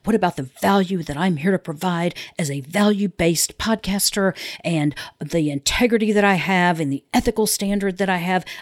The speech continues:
I don't just wanna put out an infomercial." Okay, I got you. But you need to remember that you've already done the work of building your audience for a specific niche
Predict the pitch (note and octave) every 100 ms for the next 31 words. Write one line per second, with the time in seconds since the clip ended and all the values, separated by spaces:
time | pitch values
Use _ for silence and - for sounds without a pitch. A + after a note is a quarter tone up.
0 | - E3+ C3+ G#3+ A#3+ G#3 F#3+ G#3 F#3+ -
1 | F3+ D#3 D#3+ - E3+ - E3 C#3 C#3+ C3+
2 | C3 - - - - - - - G#3 F#3
3 | D3+ - - - - _ _ A3+ A3 D#3
4 | - - - _ _ - - A3 - G3
5 | F#3+ A#3+ D#4+ D#4+ E4 C4+ - B3 A3+ F#3+
6 | F3 D3+ C#3 - - - F#3 - D#3+ A3
7 | B3 G#3 G#3 G#3 F3+ F#3 F3 D#3+ D#3+ -
8 | D#3+ C3+ F3 F3 D#3+ D#3 D#3 D3 C#3 C#3+
9 | C3+ - D3 C#3+ - C#3 C3 - D#3 D3
10 | A#2+ -